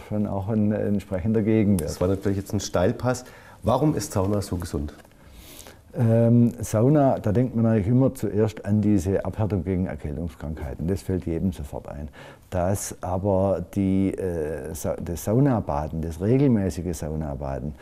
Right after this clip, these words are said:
Speaker 1: einen, einen ganzen Strauß voll, voll Benefits hat. Das heißt, äh, dass eine große Summe dasteht. An das denkt man eher selten, aber das ist der Grund, warum sich das Saunabaden eben so etabliert hat.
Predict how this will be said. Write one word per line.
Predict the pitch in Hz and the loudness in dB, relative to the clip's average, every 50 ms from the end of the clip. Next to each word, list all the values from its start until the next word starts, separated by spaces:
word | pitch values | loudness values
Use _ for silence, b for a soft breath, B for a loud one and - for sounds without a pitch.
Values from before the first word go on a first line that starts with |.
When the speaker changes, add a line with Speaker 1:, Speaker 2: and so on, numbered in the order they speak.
| B B B B B | B B B B B
Speaker 1:
einen, | 90 95 101 95 85 | 0 2 2 2 2
einen | - 87 87 87 | 0 -4 -4 -2
ganzen | 87 95 117 117 - 104 | 0 0 0 0 0 -4
Strauß | 90 - 82 87 95 120 151 175 160 - - | -4 -4 -4 0 2 4 4 4 4 2 -2
voll, | - 117 107 104 101 104 101 98 95 92 92 | 0 0 2 4 4 4 4 2 0 -2 -6
voll | 87 - - 98 92 90 90 90 90 82 | -10 -6 -4 -4 -2 -2 -2 -2 -2 -4
Benefits | - 90 92 92 92 85 - 92 85 - - - | -4 -2 -2 0 -2 -2 -4 -6 -8 -8 -10 -10
hat. | - - - - | -10 -10 -10 -10
Das | 80 78 - - | -12 -12 -10 -8
heißt, | 82 80 78 78 76 - - B B B B B B B | -6 -4 -4 -4 -6 -8 -14 B B B B B B B
äh, | - 95 90 87 85 80 | -10 -6 -4 -4 -4 -4
dass | - 80 82 - - - | -4 -6 -6 -6 -8 -6
eine | - 90 87 87 | -4 -4 -4 -4
große | - - 85 92 87 90 95 | -2 -4 -2 -2 0 -2 -2
Summe | 87 - - 151 180 185 147 | 0 2 4 6 6 6 6
dasteht. | 104 95 85 85 85 76 - - 82 76 71 73 - B B B B B B | 4 2 0 -2 -4 -6 -6 -6 -6 -4 -4 -6 -8 B B B B B B
An | - 82 | -6 -2
das | 82 104 104 | -2 -2 -2
denkt | - - 120 117 104 - | 2 2 2 2 2 0
man | 110 104 98 98 71 | -2 -2 -2 -2 -2
eher | 90 92 90 87 85 65 - | -2 -2 -2 -2 -2 -4 -4
selten, | - 69 69 92 117 - - 151 131 | -4 -4 -2 -2 -2 -2 -4 -6 -4
aber | - - 92 92 92 | -4 -6 -6 -6 -4
das | 87 95 95 | -4 -4 -4
ist | 107 127 113 - | -4 -4 -4 -4
der | 95 82 | -6 -6
Grund, | - 85 87 95 104 131 156 151 - - | -4 -4 0 2 2 2 2 0 -2 -4
warum | 90 85 80 82 95 101 110 127 139 143 B B B B B | -6 -4 -2 0 0 2 2 4 2 2 B B B B B
sich | - - - 107 101 - - - | -10 -2 -2 -2 -2 -2 -6 -10
das | - 85 78 - | -10 -10 -8 -6
Saunabaden | - 78 78 95 117 127 135 131 131 123 123 117 110 107 107 107 - - 98 - | -6 -4 -2 0 0 2 2 2 2 0 -2 -4 -4 -2 -4 -4 -4 -4 -6 -6
eben | - 92 92 - 98 90 | -6 -8 -6 -4 -4 -6
so | - - 95 - | -4 -6 -8 -8
etabliert | - 85 - - 78 73 87 123 147 147 - - | -8 -10 -10 -10 -10 -4 0 2 2 2 0 -4
hat. | 85 - - | -8 -12 -12